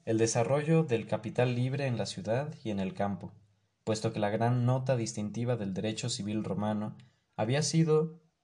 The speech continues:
su concepción de una propiedad privada absoluta e incondicional. La concepción clásica de la propiedad quiritaria se había hundido prácticamente en las oscuras profundidades del primer feudalismo.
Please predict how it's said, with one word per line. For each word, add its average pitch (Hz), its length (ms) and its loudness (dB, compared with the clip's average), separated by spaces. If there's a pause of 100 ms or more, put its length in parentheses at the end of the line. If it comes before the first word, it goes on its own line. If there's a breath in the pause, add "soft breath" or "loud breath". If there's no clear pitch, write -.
(520)
su 117 480 2
concepción 120 800 2
de 151 100 6
una 143 260 -2
propiedad 110 480 2
privada 113 340 2
absoluta 117 720 -2
e 101 80 -4
incondicional. 92 880 -4 (960)
La 101 140 0
concepción 110 540 2
clásica 127 500 2
de 98 80 0
la 95 100 0
propiedad 98 540 0 (720)
quiritaria 117 800 0
se - 160 0
había 120 320 2
hundido 131 420 -2
prácticamente 127 720 -2
en 135 80 -4
las 110 220 -4
oscuras 131 580 -4
profundidades 101 800 -4
del - 140 -8
primer 95 320 -4
feudalismo. 92 680 -6